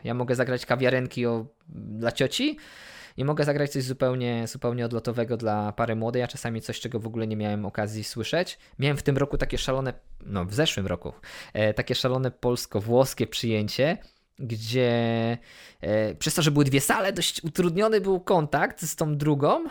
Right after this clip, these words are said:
ale jak wyszliśmy na taki imprezowy klimat koło pierwszej w nocy, no to do piątej miałem stado sz-, skaczących ludzi i mnóstwo jakiejś dziwnej włoskiej elektroniki, jakiegoś włoskiego chaosu i innych takich dziwnych rzeczy. Nie mam pojęcia, skąd to się brało, natomiast przychodzili, pro-, proponowali kolejne piosenki.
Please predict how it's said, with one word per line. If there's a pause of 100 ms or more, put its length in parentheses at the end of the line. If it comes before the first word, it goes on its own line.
(120)
ale
jak
wyszliśmy
na
taki
imprezowy
klimat
koło (100)
pierwszej
w
nocy, (440)
no
to
do
piątej
miałem
stado
sz-, (100)
skaczących
ludzi
i
mnóstwo
jakiejś
dziwnej
włoskiej
elektroniki, (360)
jakiegoś
włoskiego
chaosu
i
innych
takich
dziwnych
rzeczy.
Nie
mam
pojęcia,
skąd
to
się
brało,
natomiast
przychodzili,
pro-,
proponowali
kolejne
piosenki.